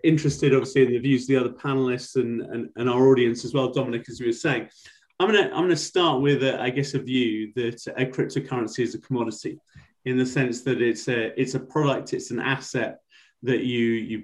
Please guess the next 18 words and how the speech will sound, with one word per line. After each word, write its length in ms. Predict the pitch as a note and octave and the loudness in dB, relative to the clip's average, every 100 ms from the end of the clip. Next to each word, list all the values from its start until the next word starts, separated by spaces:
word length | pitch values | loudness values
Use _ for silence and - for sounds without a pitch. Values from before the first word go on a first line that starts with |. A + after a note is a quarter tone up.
| - | -2
buy, 320 | B2 A#2+ A#2 | 0 2 0
sell, 460 | A2+ - A#2 A2 G#2 | -2 -4 -2 -2 -2
or 160 | A2 | -2
invest 440 | A2 B2 B2+ - A#2 | -2 -2 -4 -6 -6
in, 300 | F#2+ - - - - _ C3 | -6 -8 -14 -20 -20 _ -2
as 160 | A#2 | -2
opposed 320 | - D3 C3 | 2 2 2
to 60 | C3+ | 0
a 40 | |
currency, 560 | C3 F#4 F3 C3+ - B2+ | -2 0 2 0 0 -2
which 240 | A#2 A#2 | -2 -4
is 140 | B2+ A2+ | -6 -4
really 180 | A#2+ A#2 | -2 -4
something, 720 | - A2+ - A#2 G#2+ G2 - _ _ _ - | -4 -8 -6 -8 -6 -8 -14 _ _ _ -6
uh, 280 | A2+ G#2+ G#2+ | -4 -4 0
that 180 | C#3 | 0
you 160 | - A#2 | 2 0
use, 640 | A2 A2+ A2+ A2 G2+ - | -2 -4 -4 -4 -6 -12